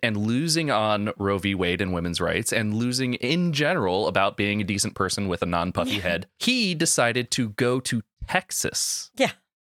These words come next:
Speaker 1: Uh, mind you, back in the spring, I remember that, I don't have links, but I remember there being headlines about back in March, "Oh no, we're having trouble with the fruit harvest because we don't have enough migrants here in Florida."
Speaker 2: Right.
Speaker 1: Which is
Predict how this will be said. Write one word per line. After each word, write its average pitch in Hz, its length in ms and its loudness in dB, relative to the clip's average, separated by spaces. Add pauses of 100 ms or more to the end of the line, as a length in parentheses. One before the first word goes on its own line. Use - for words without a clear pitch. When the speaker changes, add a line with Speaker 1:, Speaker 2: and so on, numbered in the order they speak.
(200)
Speaker 1:
Uh, 135 160 2
mind 175 460 2
you, 95 420 -2
back 131 320 2
in 160 160 0
the 135 60 0
spring, 135 560 0
I 113 80 2
remember 123 500 0
that, 120 300 0
I - 20 -2
don't 139 280 -2
have 143 220 -2
links, 117 360 0
but 113 140 -2
I 107 40 2
remember 107 400 0
there 156 160 2
being 123 540 0
headlines 123 560 2
about 110 300 4
back 131 220 0
in 123 120 0
March, 127 340 0
"Oh 175 160 2
no, 156 640 2
we're 131 140 2
having 143 260 0
trouble 139 280 0
with 139 120 -2
the 127 80 0
fruit - 240 -4
harvest 113 440 0
because 110 260 -2
we 120 100 2
don't 147 180 -2
have 127 220 0
enough 120 220 -2
migrants 139 560 0
here 117 160 0
in 101 80 0
Florida." 156 360 2
Speaker 2:
Right. 90 160 -2 (260)
Speaker 1:
Which 139 160 0
is 123 120 0